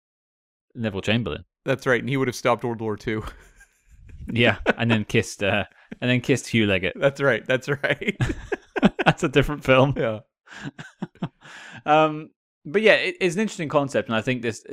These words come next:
Speaker 1: this is obviously a, a more serious, dramatized version of that concept. But I think it's a, it's a fun, uh, attempt at it nonetheless.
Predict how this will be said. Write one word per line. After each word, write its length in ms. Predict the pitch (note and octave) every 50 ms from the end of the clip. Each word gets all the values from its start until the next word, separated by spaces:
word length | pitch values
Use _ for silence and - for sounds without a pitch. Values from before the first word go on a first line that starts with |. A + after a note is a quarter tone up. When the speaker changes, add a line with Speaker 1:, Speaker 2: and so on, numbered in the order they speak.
| B2+ - -
Speaker 1:
this 240 | B2+ C3+ A2 - B2
is 100 | G#2 G2+
obviously 380 | G2 F#2 F2+ - - E2+ D#2+
a, 80 | E2 -
a 460 | - - - - - - - - - _ _ _ _ _ _ _ _ _ _ _ -
more 140 | G2 F#2 F2+
serious, 400 | - - A#2+ A2 G2+ F#2+ F2+ -
dramatized 560 | - A#2+ A#2+ A#2 G2 - - F#2 F#2 - -
version 320 | - A#2+ C#3+ D3 - A2+
of 80 | E2+ D2+
that 120 | D#2 D#2+
concept. 380 | - - F#2 F2 - - D#2+ -
But 100 | - G#2
I 60 | G#2
think 220 | G2 - A#2 G2+ G2+
it's 160 | F#2 - -
a, 160 | F#2+ F#2 - -
it's 200 | - G#2+ - G#2
a 20 |
fun, 520 | - - - C3 A#2+ G#2+ G2+ F#2+ F#2 E2+ - - _ _ _ -
uh, 300 | F2+ F2 D#2 C2+ B1+ - - -
attempt 340 | - F2+ - G2+ F2+ E2+ -
at 120 | D#2+ D#2+
it 120 | D2+ C#2+ B1+
nonetheless. 540 | C#2+ E2 D#2+ D2+ D#2+ E2 - - - -